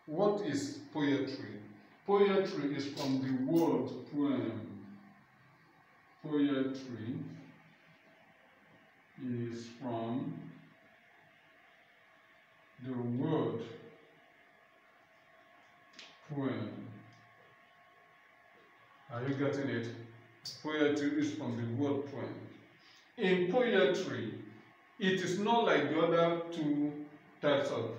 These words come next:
uh, literature. In poetry, there's extreme economy of words.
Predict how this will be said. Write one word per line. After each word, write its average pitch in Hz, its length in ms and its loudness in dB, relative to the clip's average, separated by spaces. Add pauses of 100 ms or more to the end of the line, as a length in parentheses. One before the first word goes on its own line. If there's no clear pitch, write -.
(120)
uh, 110 520 -2 (520)
literature. - 600 -4 (1500)
In 170 240 4
poetry, 185 640 4
there's 151 220 4 (160)
extreme 220 1000 0 (760)
economy 156 680 4
of 123 240 -2
words. 127 340 -4